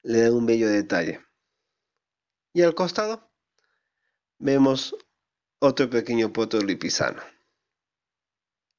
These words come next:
Ambos los conseguí buscándolos en la feria. No fue tarea fácil encontrar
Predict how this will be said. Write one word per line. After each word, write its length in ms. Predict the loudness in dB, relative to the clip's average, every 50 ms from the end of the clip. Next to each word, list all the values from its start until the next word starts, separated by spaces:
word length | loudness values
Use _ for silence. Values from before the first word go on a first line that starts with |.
| _ _ _ _ _ _ _ _ _ _ _ _ _ _ _ _ _ _ _ _ _ _ _ _ _ _ _ _ _ _ _ -2
Ambos 300 | 2 2 4 4 4 4
los 120 | 2 0
conseguí 600 | 0 -2 -2 -2 -2 -2 0 2 2 2 0 -4 -16 _ _ _ _ _ _ _ _ _ _ _ _ _ _ _ _ _ _ _
buscándolos 680 | -8 -8 -6 0 2 0 2 2 -2 -4 -6 -6 -4 -4
en 80 | -6 -6
la 80 | -6
feria. 520 | -6 -4 -4 -4 -4 -6 -10 -12 -16 _ _ _ _ _ _ _ _ _ _ _ _ _ _ _ _ _ _ _ _ _ _ _ _ _ _ _ _ _ _ -2
No 160 | 0 0 0
fue 220 | 2 0 -2 -2
tarea 400 | 0 0 -2 0 0 0 -2 -2
fácil 380 | 0 0 -2 -2 -2 -6 -8 -8
encontrar 580 | -8 -6 -8 -10 -8 -4 -4 -4 -4 -4 -8